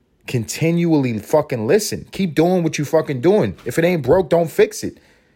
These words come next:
Do me a favor, though. Go on to Instagram, like the post, like the reels. For anybody who's a new listener,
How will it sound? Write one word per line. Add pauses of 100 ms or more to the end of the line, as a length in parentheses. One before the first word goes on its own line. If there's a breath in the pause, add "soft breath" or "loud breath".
(120)
Do
me
a
favor,
though.
Go
on
to
Instagram,
like
the
post,
like
the
reels.
For
anybody
who's
a
new
listener,